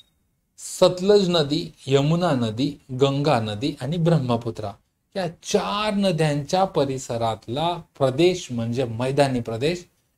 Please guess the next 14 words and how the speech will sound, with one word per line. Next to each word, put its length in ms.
ज्याच्यामध्ये 640
गाळाची 520
मृदा 360
सापडते. 480
सतलज 580
नदी 400
मैदानी 500
प्रदेश 500
घेत 200
असताना 560
आपण 280
राजस्थानचाही 1080
काही 320
भाग 320